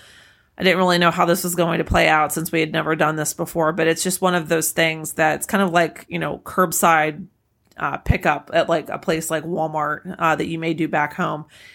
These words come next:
After you do that one time, it's like you're questioning, "Why did I never do this before? You know, why is this the, the first time?" And, and I feel that way about Garden Grocer.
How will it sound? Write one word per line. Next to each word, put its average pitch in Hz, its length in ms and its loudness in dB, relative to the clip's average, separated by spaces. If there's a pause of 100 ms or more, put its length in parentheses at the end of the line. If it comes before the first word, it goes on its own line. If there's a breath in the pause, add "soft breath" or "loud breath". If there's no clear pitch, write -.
(340 loud breath)
After 185 400 2
you 180 280 -2
do 180 220 -2
that 165 200 4
one 165 220 0
time, 170 420 2
it's - 240 -6
like 147 300 0
you're 160 80 -2
questioning, 156 720 -2
"Why 151 260 2
did 160 160 -2
I 151 140 4
never 151 280 -4
do 156 160 -6
this 151 220 -4
before? - 560 -4
You 160 100 0
know, 156 140 0
why 156 240 4
is 185 140 2
this 151 220 -2
the, 175 160 -4
the 156 140 -4
first 156 320 -4
time?" 143 320 0
And, 151 400 0
and 156 160 -2
I 156 80 0
feel 160 220 0
that 160 160 2
way 160 140 2
about 151 260 0
Garden 156 300 -2
Grocer. 156 560 0